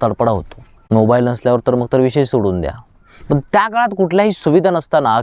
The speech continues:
कित्येक वर्ष त्या बंद खोलीमध्ये बसून राहणं, एवढा मोठा त्रास सहन करणं, एवढं समाजापासून, एवढ्या संपूर्ण जगापासून आयसोलेट राहणं, एवढं सगळं कशामुळं?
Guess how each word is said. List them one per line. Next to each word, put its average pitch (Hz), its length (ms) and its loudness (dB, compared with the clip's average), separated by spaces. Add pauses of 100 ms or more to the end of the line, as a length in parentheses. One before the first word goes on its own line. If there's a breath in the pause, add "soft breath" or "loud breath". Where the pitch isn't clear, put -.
कित्येक - 480 -4
वर्ष 127 360 0
त्या 156 160 0
बंद 139 280 -2 (140)
खोलीमध्ये 123 500 0 (280)
बसून 127 400 0
राहणं, 107 400 -4 (600)
एवढा 107 200 2
मोठा 120 220 0
त्रास 117 340 -2
सहन 117 340 -4
करणं, 98 420 -2
एवढं 104 240 0
समाजापासून, 110 720 -2
एवढ्या 107 240 2 (400 loud breath)
संपूर्ण 123 400 0
जगापासून 120 540 -2 (140)
आयसोलेट 135 500 0
राहणं, 92 320 -6 (420)
एवढं 160 220 4
सगळं 151 240 -2
कशामुळं? 127 500 -4